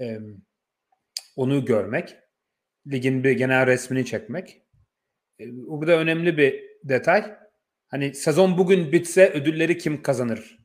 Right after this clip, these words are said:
Yani biz kime dağıtırdık? Bizim bir oyumuz olsa, N B A bize öyle bir hak verse, biz oyumuzu kimden yana kullanırdık şeklinde değerlendiriyoruz. Hani işte kim kazanırdı tahmini değil bu. Ya da işte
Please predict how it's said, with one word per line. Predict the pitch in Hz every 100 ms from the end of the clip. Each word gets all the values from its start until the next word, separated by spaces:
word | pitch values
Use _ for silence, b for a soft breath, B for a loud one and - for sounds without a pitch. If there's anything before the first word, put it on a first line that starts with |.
| -
Yani | 113 127
biz | 180 -
kime | - 160 135
dağıtırdık? | 127 117 117 - - - _ _ _ _ -
Bizim | 127 143 143
bir |
oyumuz | 156 139 139 151 131
olsa, | 113 110 113 165 _ _
N | 131 113
B | 120 117
A |
bize | 117 120
öyle | 117
bir | 127
hak | 117 123 -
verse, | 98 - 190 226 B B -
biz | 180
oyumuzu | 170 156 180
kimden | 226 185 175
yana | 175 151 123
kullanırdık | 131 120 113 110 - - _ _ _ _ _ _ _
şeklinde | - - 117 127 113 113 110 110 -
değerlendiriyoruz. | 117 113 110 107 104 117 180 170
Hani | 156 135 B B B B _
işte | - 135
kim | - 160 -
kazanırdı | 147 131 147 196 185 147 - - _ _ _ _ _ _ _ _ -
tahmini | 151 139 139 175 170
değil | 165 117
bu. | 101 98
Ya | 110
da | 117
işte | 117 - - 123 117